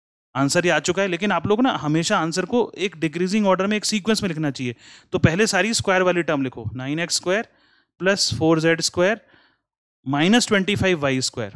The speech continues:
मतलब ये स्क्वायर वाली टर्म पहले आ गई और प्लस ट्वेल्व एक्स जेड को बाद में लिखा हो। तो ये हमारा आंसर आ गया, पहले वाला आंसर भी ठीक था,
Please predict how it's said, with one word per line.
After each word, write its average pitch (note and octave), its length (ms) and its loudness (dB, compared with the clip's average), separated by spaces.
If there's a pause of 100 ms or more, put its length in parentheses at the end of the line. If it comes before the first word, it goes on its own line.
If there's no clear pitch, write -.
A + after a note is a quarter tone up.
मतलब C#3+ 220 -4
ये G#3 80 2
स्क्वायर F#3 260 2
वाली F#3+ 200 2
टर्म F#3+ 200 0
पहले D#3+ 260 0
आ F#3+ 80 4
गई A#3+ 180 -2
और - 260 -6
प्लस - 320 -2
ट्वेल्व E3+ 240 0
एक्स C3+ 140 -6
जेड C3 160 -6
को F#3+ 100 -8
बाद A#2+ 240 -6
में A2 80 -10
लिखा F2+ 200 -18
हो। D#2 100 -20 (540)
तो C3+ 60 -16
ये D#3 100 -6
हमारा C#3+ 300 0
आंसर B2 280 -6
आ G2+ 80 -12
गया, G2+ 200 -18 (340)
पहले C3+ 160 0
वाला F#3+ 160 2
आंसर G3 220 -2
भी G#3+ 100 -4
ठीक F#3 200 -8
था, A3+ 140 -2